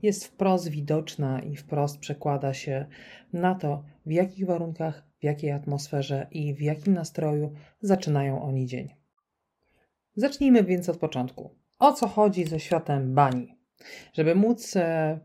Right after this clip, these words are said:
mówić o światem, o świecie bani, przypomnijmy sobie jeszcze przez chwilę inny świat. Może słyszałeś,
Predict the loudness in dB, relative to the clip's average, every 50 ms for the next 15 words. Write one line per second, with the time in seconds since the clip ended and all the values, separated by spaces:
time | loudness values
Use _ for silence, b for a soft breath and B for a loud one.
0 | _ 2 4 6 6 6 4 2 2 2 0 0 0 -2 -4 -2 -2 -2 -4 -4
1 | -6 -8 -6 -4 -4 -4 0 2 2 2 2 2 -2 0 2 2 4 4 4 4
2 | 2 2 -2 -8 -4 -2 0 0 2 0 0 0 -2 -4 -4 -4 -4 0 2 2
3 | 4 4 4 2 0 0 0 0 0 0 0 -4 -6 -6 -6 -6 -6 -6 -4 -2
4 | -2 -2 2 4 4 6 8 6 6 6 4 2 4 4 4 4 2 -8 -14 -4
5 | 4 6 6 6 6 4 0 0 -2 -6 -2 2 2 4 4 4 2 0 -4